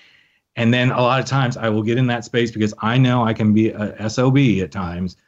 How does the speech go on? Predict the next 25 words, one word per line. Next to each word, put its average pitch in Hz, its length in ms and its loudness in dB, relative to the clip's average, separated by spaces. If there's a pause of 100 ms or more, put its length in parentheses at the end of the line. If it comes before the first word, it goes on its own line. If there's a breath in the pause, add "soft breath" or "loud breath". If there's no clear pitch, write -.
(160)
where - 120 -12
I 123 200 0
won't 131 360 2
forget 87 380 -6
things. 80 360 -18
But 107 180 -10
what 110 180 0
I've 104 220 0
found 151 460 0
is 98 140 0
when 101 160 0
I'm 135 260 2
in 143 160 2
this 117 220 0
reaction 107 1040 -4
mode, 85 500 -4 (280)
that's 120 260 -4
what 104 180 -2
happens. 110 460 -6
When 101 120 -6
I'm 98 200 -4
in 104 260 0
response, 107 1040 -2 (680)
I'm 95 220 -2
breathing, 139 1040 2